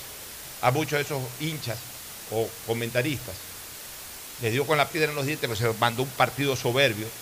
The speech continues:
desgraciadamente mal acompañado, no pudo hacer más. Pero para la crítica general, ayer Díaz jugó uno de los mejores partidos que se ha visto, que se lo ha visto en Barcelona, por lo menos en los últimos tiempos. Pero habían muchos que estaban haciendo fuerza, ojalá.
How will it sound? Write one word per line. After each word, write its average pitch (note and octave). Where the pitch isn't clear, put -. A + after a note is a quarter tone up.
desgraciadamente A#2+
mal A#2
acompañado, A2+
no G#2
pudo G#2
hacer G2
más. F#2+
Pero G#2+
para G#2+
la G2
crítica D3+
general, B2+
ayer A#2+
Díaz B2
jugó A2+
uno A#2
de A2
los A2
mejores G#2
partidos -
que G#2
se G#2
ha G#2
visto, G#2+
que G#2
se G#2
lo A2
ha A2+
visto A#2
en A2
Barcelona, G2+
por G2+
lo G2
menos G#2+
en G2
los F#2+
últimos F#2
tiempos. -
Pero G2+
habían C3+
muchos D#3+
que C3+
estaban C#3+
haciendo F3+
fuerza, -
ojalá. D3